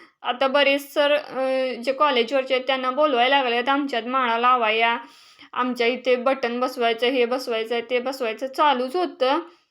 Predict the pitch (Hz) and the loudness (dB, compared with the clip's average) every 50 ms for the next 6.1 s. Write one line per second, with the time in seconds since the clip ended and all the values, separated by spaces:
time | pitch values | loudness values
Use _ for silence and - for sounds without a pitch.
0 | _ _ _ _ _ _ _ _ _ _ _ _ _ _ _ _ 220 226 240 247 | _ _ _ _ _ _ _ _ _ _ _ _ _ _ _ _ -10 -6 0 2
1 | 277 277 262 247 247 247 294 294 302 277 269 269 269 269 302 294 269 233 240 247 | 2 2 2 2 0 0 0 -2 0 2 2 2 4 4 2 2 2 0 0 0
2 | 262 269 262 247 262 - 262 277 311 311 294 277 277 349 339 - 320 285 277 294 | 0 0 0 0 -2 -2 -2 -2 0 0 0 0 0 -2 -4 -4 -4 -4 -2 -2
3 | 294 269 277 269 285 277 262 233 247 285 381 - - - _ _ _ - - _ | 0 0 0 2 2 0 2 2 2 0 0 -2 -8 -18 _ _ _ -20 -20 _
4 | _ - 254 262 277 339 320 277 285 285 294 - 359 320 294 277 285 - 294 285 | _ -12 -12 -6 -2 -2 0 2 2 0 2 2 2 2 2 0 0 0 2 2
5 | 285 285 294 294 294 311 294 277 277 277 285 277 254 247 247 247 - - 277 277 | 2 2 0 0 0 -2 -2 -2 0 0 0 2 2 0 0 0 -2 -6 -6 -6
6 | 277 | -6